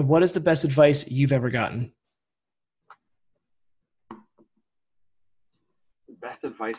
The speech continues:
Speaker 2: I've ever gotten. Can I bring this full circle back to Todd and just say, "Do the damn thing"?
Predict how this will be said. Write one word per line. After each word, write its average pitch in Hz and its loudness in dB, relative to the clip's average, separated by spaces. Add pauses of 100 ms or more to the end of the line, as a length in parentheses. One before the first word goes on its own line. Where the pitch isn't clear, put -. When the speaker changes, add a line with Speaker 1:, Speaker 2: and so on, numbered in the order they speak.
Speaker 2:
I've 95 -18
ever 98 -20
gotten. - -18 (4000)
Can 143 -2
I 135 0
bring 151 -2
this 151 -4
full 156 -4
circle 147 -4
back 131 0
to 147 -4
Todd 123 0
and 131 -4
just 113 -12
say, 110 -4
"Do 113 -6
the 113 -4
damn 110 -4
thing"? 139 -4